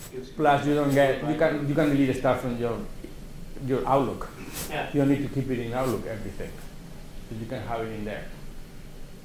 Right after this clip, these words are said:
Speaker 2: And then the good thing of this is you can, for example, you can write an email to, let's say,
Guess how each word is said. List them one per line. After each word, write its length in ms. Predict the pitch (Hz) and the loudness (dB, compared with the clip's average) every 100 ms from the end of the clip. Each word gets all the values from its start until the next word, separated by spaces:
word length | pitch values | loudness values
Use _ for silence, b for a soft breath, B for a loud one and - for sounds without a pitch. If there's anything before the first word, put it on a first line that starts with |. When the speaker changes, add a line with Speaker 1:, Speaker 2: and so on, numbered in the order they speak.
| - - - - - - - - - - - - | -14 -12 -12 -12 -12 -12 -12 -14 -16 -14 -14 -4
Speaker 2:
And 140 | 156 | 4
then 140 | 185 190 | 8 8
the 80 | 165 | 8
good 160 | 190 | 6
thing 140 | 208 196 | 6 6
of 160 | 170 | 6
this 220 | 226 226 | 4 4
is 120 | 190 160 | 2 0
you 120 | 202 | 2
can, 260 | 185 180 | 4 4
for 100 | 156 | 6
example, 400 | 160 185 175 170 | 6 6 6 6
you 60 | 165 | 4
can 200 | 175 175 | 2 6
write 240 | 175 170 | 10 10
an 120 | 165 170 | 8 4
email 340 | 175 170 160 | 2 2 0
to, 240 | 156 151 | 0 0
let's 200 | 147 143 | 2 0
say, 460 | 151 143 143 143 | 2 2 2 2